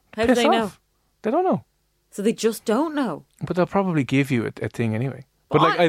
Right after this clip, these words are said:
Speaker 2: apparently, if you, this is for any device that's able to watch things, even if you have a laptop, I think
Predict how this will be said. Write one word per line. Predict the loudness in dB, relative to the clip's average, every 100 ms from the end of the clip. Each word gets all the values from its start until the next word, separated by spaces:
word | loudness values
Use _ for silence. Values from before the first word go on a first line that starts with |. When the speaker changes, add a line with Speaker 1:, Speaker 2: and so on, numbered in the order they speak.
| 2
Speaker 2:
apparently, | 0 -2 0 -2
if | -2
you, | -2 -2
this | -2 -4
is | -2
for | 2 2 -2 -20 -20 -2
any | 2 2
device | 4 4 4 2 -2
that's | 0
able | 0 2 -2 -4 -8
to |
watch | -4 -2 -2 -6 -12 -14 _ _ _ _ _ _ _ _ -8
things, | -4 0
even | 2 2
if | 2
you | 0
have | 0
a |
laptop, | 0 0 -2 -8 -8
I | -12
think | -14 -20